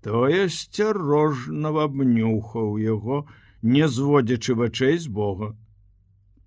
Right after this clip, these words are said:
Нічога не здарылася. Белы клык узяў кавалак у зубы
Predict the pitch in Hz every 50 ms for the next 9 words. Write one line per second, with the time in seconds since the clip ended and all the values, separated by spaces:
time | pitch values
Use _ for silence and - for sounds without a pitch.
0 | _ _ _ _ _ _ _ _ _ _ _ _ - 110 95 90 98 104 110 110
1 | 104 95 101 - - - - 92 90 90 87 82 90 107 113 117 113 120 127 123
2 | 123 143 180 185 180 170 127 107 98 92 95 95 95 92 98 113 123 117 - -
3 | - 160 165 175 175 _ _ _ _ _ _ _ _ _ _ _ _ _ _ _
4 | _ _ _ _ _ _ _ _ _ _ _ - 101 90 85 90 110 120 120 127
5 | 135 143 139 110 - 139 131 135 139 127 110 135 131 117 98 113 127 123 123 113
6 | 98 117 - - 113 110 110 107 107 110 110 104 101 101 107 101 85 - - 104
7 | 101 98 92 85 101 104 95 95 90 104 143